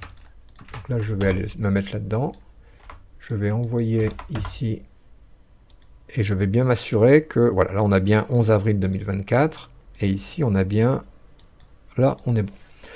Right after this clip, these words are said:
Alors, maintenant, on va gérer le problème de, du menu de sélection.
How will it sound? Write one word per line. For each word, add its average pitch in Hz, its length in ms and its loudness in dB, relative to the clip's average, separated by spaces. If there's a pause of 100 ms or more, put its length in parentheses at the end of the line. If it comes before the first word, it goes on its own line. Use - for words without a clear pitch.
(580)
Alors, 120 420 6
maintenant, 151 380 6
on 135 80 4
va 117 120 8
gérer 127 220 8
le 156 100 10
problème 151 460 6
de, 143 500 8 (180)
du 151 720 6
menu 135 200 2
de 151 40 -2
sélection. 117 400 -4